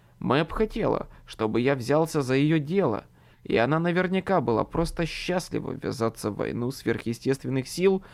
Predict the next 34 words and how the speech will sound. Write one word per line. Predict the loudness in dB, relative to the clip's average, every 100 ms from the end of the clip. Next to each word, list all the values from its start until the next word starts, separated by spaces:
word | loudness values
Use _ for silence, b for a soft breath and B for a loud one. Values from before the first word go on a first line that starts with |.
| B
чтобы | -10 0 2 4
получить | 2 -2 -2 -8 0
то, | 0
что | 0 -4
ей | -2 -2
нужно. | 0 0 -2 -6 -14 -16 -20 _ _ _ _ _ _
Собственно, | -2 0 0 0 2 2 2 -8 b 0
у | 4
меня | 4 4
в | 4
офисе | 2 2 0 0
она | 2
только | 2 2 4 2
играла | 2 2 2 0
со | -2
мной. | -6 -8 -12 _ _ _ _ _ -6
А | -2 -2
я-то, | 0 -2 -2
дурак, | 0 2 0 -2
принял | -4 -2 -2 -2
все | -4 -2
это | -2 -2
за | -2
чистую | -4 -8 -4 -2 2
монету. | 2 2 -2 -4 -10 -18 _ _ _ _ _ -6
Мне | 0 2 2
хотелось | 0 -4 0 2 2
со | 0 -6
всей | -6 -6 -4 -4
силы | -4 0 2 2
врезать | 0 0 2 0
себе | -4 0 0
по | 2 2 2
лбу. | 0 -2 -4